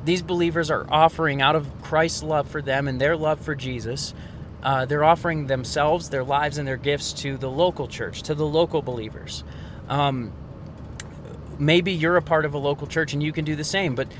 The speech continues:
they're saying, "Hey, what can I do in the unique ways that God has wired and gifted me to bless others?" Now,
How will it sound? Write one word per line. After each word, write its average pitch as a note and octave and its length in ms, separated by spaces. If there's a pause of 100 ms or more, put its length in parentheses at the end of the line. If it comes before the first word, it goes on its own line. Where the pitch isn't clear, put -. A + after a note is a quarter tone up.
(160)
they're D3+ 100
saying, E3 260
"Hey, E3+ 300 (680)
what D#3 440
can B3 160
I F3+ 360
do C3+ 600 (1120)
in D3+ 120
the D3 80
unique D#3+ 380
ways D#3+ 320
that - 140
God D3+ 260
has C3+ 180
wired D3 380
and C#3 140
gifted C#3 300
me A2+ 260 (460)
to D3+ 120
bless C#3 340
others?" - 500 (580)
Now, D#3+ 420